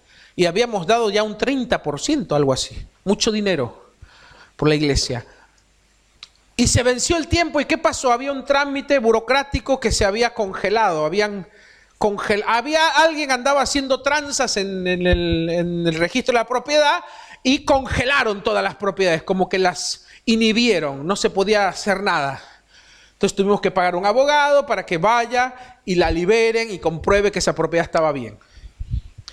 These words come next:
En todo ese trámite burocrático, los que nos vendían, los ex dueños de esta propiedad, decían, "Queremos ya la plata". Eran tres hermanos.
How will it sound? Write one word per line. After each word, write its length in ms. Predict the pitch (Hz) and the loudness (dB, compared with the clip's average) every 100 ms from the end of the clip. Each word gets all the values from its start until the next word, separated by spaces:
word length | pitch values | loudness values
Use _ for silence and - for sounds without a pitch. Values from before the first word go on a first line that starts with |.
| - - - - | -20 -20 -20 -12
En 140 | - 160 | -4 -2
todo 220 | 233 247 | 2 2
ese 140 | 247 | 0
trámite 360 | 247 247 240 254 | 0 0 0 0
burocrático, 1040 | 247 254 247 240 - 226 233 233 - - _ _ _ _ _ - | 2 0 0 -4 -4 -4 -2 -2 -8 -20 _ _ _ _ _ -2
los 340 | 170 156 - - _ | 0 -2 -10 -18 _
que 100 | - | -4
nos 160 | 175 156 | -2 0
vendían, 560 | 165 165 233 294 220 190 | 0 2 2 2 0 -2
los 340 | 151 - - | -6 -8 -6
ex 240 | - 165 160 | -6 -4 0
dueños 400 | 208 269 226 151 | 0 0 -4 -6
de 80 | 156 | -4
esta 180 | - | -4
propiedad, 500 | 180 208 226 175 240 - - _ _ _ | -2 0 2 2 0 -6 -20 _ _ _
decían, 360 | 156 160 185 160 | -2 0 -2 -4
"Queremos 420 | 160 180 302 202 | -2 0 0 0
ya 100 | 247 | 0
la 140 | 247 | 0
plata". 360 | 349 320 - 139 | 0 -2 -2 -6
Eran 200 | 151 165 | -4 -2
tres 160 | 226 | 0
hermanos. 500 | 208 214 208 120 - | 0 -2 -4 -6 -16